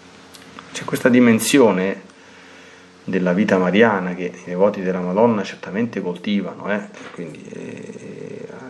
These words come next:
dinanzi alla quale non sono certamente indifferenti, che però trova il suo compimento in un'anima che vive nella divina volontà. Cioè, se vuoi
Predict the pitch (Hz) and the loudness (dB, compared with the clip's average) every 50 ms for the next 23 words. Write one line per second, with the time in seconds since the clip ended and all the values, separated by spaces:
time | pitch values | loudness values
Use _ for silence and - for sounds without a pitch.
0 | - - 92 95 98 95 92 - 95 92 90 90 104 104 95 90 90 90 - - | -16 -10 -8 -6 -6 -4 -6 -6 -8 -6 -4 0 0 0 0 0 -6 -8 -6 -4
1 | 104 101 98 - - - 95 101 104 101 95 92 92 90 - - 107 98 92 90 | -4 -4 -4 -6 -8 -8 -6 -6 -6 -6 -6 -8 -10 -10 -6 -4 -4 -2 -4 -4
2 | 90 - - - - - - - - - _ _ _ _ - - - _ _ _ | -8 -12 -14 -12 -12 -12 -12 -14 -20 -20 _ _ _ _ -20 -20 -20 _ _ _
3 | _ - - - - - - - - - - - - - - - _ _ - _ | _ -20 -20 -20 -20 -20 -20 -20 -20 -20 -20 -20 -20 -20 -20 -20 _ _ -20 _
4 | _ _ _ - - - - - - - - - 135 131 139 135 - 123 123 123 | _ _ _ -20 -20 -20 -20 -16 -12 -12 -4 2 4 4 4 4 4 6 6 6
5 | 120 120 - 113 104 107 107 101 - 104 113 123 120 110 98 92 87 - 101 104 | 6 4 0 -4 -2 -2 -2 -4 -4 -2 -2 0 0 -2 -4 -6 -10 -10 -8 -8
6 | 107 104 - - - _ _ _ _ _ _ - - - - - - - - - | -8 -8 -10 -16 -20 _ _ _ _ _ _ -20 -20 -20 -20 -20 -20 -20 -20 -20
7 | - - - 107 113 117 120 135 156 165 151 127 113 107 104 98 104 120 135 131 | -10 -4 0 4 4 6 6 6 4 4 2 2 0 0 -2 -2 -2 -2 -4 -2
8 | 104 104 113 110 98 92 98 117 131 123 104 92 92 95 101 104 101 - 104 90 | -2 -2 -4 -4 -4 -4 -2 -2 0 0 0 -2 -4 -4 -6 -6 -2 -2 -2 -2
9 | - - - - - - - - - 107 104 101 113 127 139 131 117 101 90 | -4 -8 -10 -6 -6 -6 -4 -4 -4 -4 -2 2 6 8 8 8 8 6 2